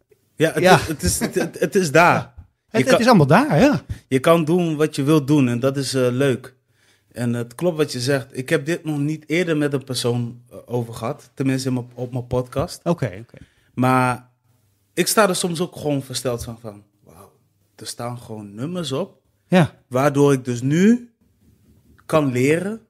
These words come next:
Speaker 1: wat er allemaal gaande is in de scene. Of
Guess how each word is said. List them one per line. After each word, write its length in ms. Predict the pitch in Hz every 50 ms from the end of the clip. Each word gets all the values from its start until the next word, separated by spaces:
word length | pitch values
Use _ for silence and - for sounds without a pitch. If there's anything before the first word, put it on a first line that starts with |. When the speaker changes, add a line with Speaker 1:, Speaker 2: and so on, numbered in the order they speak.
| _ _ _ -
Speaker 1:
wat 200 | 127 143 - -
er 60 | 131
allemaal 200 | 131 135 127 110
gaande 540 | - - - 190 196 190 175 147 110 98 95
is 280 | 95 - - - _ _ _ _ _ _ _
in 160 | - 95 110
de 80 | 98 92
scene. 400 | - - - 123 120 110 98 92 _ _ _ _ _ _ _ _
Of 240 | - - 110 -